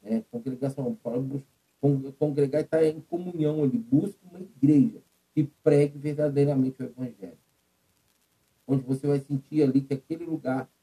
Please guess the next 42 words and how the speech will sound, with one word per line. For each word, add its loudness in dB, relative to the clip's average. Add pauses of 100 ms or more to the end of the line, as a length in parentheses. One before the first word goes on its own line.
(200)
é -4
a -4
sua -6
casa, -4
é -4
a -8
sua -12
família, -4 (360)
é -10
o -12
seu -2
povo. -20 (640)
Ok? 0 (440)
Amém? 0 (500)
Amados, 0 (1120)
então -2
se -8
preparem -4
aí. -4 (1400)
Se -16
preparem -4
aí. -6 (420)
Eu -16
vou 0
dar 2
um -4
tempinho, -2
se -12 (140)
você -8
ainda -2
não 0
teve -4
a -16
oportunidade -10
de -20
preparar, -8 (380)
vou -8
dar 0
um -2
tempinho -12
aqui -4
pra -6